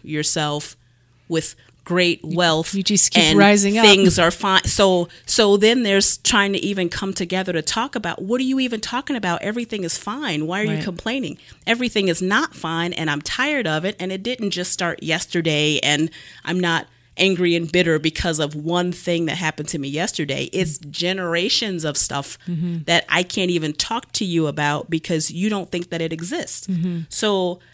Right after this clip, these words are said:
Speaker 1: how you know, you just want me to be happy and not mean, but what are, what are you doing? You're not seeing what's happening.
Speaker 2: Right.
Speaker 1: So there's n-, there's no movement. There's, there's gotta be some kind of movement to overlap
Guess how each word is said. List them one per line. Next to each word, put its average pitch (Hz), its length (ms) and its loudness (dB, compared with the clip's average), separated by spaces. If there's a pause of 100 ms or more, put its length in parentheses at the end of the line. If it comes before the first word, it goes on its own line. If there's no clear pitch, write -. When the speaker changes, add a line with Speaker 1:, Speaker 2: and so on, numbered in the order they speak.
(140)
Speaker 1:
how 208 520 -2 (1080)
you 202 120 2
know, 180 220 0
you 196 240 0
just - 220 2
want 180 220 -4
me 175 80 0
to 156 80 -2
be 160 180 -4
happy 170 460 -2
and 151 120 -4
not 156 220 -4
mean, 185 580 6 (100)
but 160 400 -2 (840)
what 202 260 2
are, 202 260 2 (180)
what 208 280 -2
are 233 80 0
you 226 260 -4
doing? 208 220 -4
You're 226 140 0
not 220 220 0
seeing 196 560 -4
what's 165 200 -8
happening. - 500 -12
Speaker 2:
Right. 165 160 -4
Speaker 1:
So 190 120 2
there's 190 200 0
n-, 185 120 -8 (280)
there's 202 180 2
no 226 180 0
movement. 220 680 -2
There's, 175 200 -8
there's 185 200 -4
gotta 214 240 -4
be 208 160 -6
some 196 180 -8
kind 175 220 -8
of 147 80 -8
movement 180 560 -6
to - 180 -6
overlap 170 600 -4